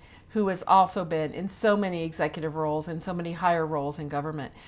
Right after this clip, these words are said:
So how, as a woman, you saw these role models that were men that were doing great things for government. But what about your path as a woman? Did you find other women along the way?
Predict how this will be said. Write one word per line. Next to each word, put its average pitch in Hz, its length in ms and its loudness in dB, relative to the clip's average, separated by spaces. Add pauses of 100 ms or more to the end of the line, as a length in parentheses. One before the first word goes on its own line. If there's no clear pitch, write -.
(180)
So 240 200 4
how, 302 360 4
as 311 100 0
a 240 60 2
woman, 190 320 0
you 165 80 -4
saw 208 260 6
these 196 260 -2
role 180 280 2
models 160 420 2
that - 160 2
were 165 100 0
men 190 520 2
that 185 120 6
were 170 100 -2
doing 170 220 -4
great 151 220 -2
things 151 200 -8
for 160 120 -6
government. 156 440 -4 (340)
But 214 140 2 (100)
what 233 120 4
about 330 320 6
your 208 120 0
path 175 320 0
as 180 140 -6
a 180 40 -6
woman? 170 300 -4
Did 170 160 -10
you 208 80 -4
find 208 320 0
other 208 240 4
women 180 420 0
along 170 340 0
the 156 80 -2
way? 196 480 2